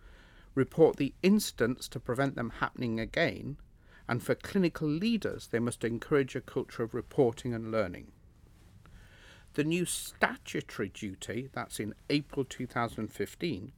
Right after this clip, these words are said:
sets out specific requirements for how and when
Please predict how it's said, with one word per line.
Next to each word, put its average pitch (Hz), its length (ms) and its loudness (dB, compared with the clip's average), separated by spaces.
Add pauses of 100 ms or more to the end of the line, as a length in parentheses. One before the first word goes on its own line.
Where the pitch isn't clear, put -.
(920)
sets - 440 0
out 139 200 4
specific - 920 0
requirements 110 760 0
for 110 140 -6
how 165 540 4
and 156 280 0
when 113 420 0